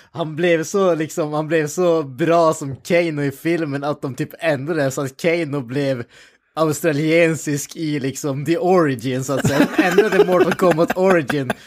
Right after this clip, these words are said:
så att han skulle bli australiensisk för att en brittisk snubbe gjorde en så bra fake-accent. Det är fan grymt.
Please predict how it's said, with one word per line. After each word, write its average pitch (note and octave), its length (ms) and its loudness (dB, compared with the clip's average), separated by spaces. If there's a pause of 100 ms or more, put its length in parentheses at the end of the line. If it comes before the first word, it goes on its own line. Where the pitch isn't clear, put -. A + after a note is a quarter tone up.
(120)
så - 120 -2
att F3 120 2
han D#3+ 100 -2
skulle D3+ 220 -6
bli D#3+ 320 0
australiensisk D#3 760 0
för F#3 80 2
att E3+ 140 4
en D3 200 -6
brittisk D#3+ 440 -2
snubbe D#3+ 380 -2
gjorde D3+ 280 2
en D3 100 0
så E3 100 -2
bra C#3+ 200 2
fake-accent. C#3+ 1000 -2 (920)
Det - 240 2
är A#3 60 2
fan E3 320 0
grymt. D3 560 0